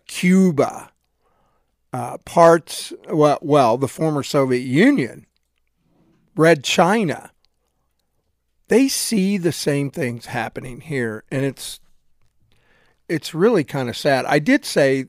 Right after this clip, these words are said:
that I would get to this piece about voter I D. I'm sure you all have seen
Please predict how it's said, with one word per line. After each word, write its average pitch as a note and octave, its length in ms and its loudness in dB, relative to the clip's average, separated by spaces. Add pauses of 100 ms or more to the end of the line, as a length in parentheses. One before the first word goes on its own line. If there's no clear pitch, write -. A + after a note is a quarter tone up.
(100)
that B2+ 400 -4
I B2+ 140 -4
would B2 160 -6
get C#3 160 -6
to E3+ 80 -18
this A#2+ 220 -8
piece C3 340 -10
about A#2+ 320 -10 (280)
voter C3+ 460 0
I A#2+ 80 0
D. B2 300 -4 (360)
I'm F3 160 2
sure D4 380 0
you F3 300 2
all C#3+ 340 4
have A#2+ 240 -6
seen C#3 680 -4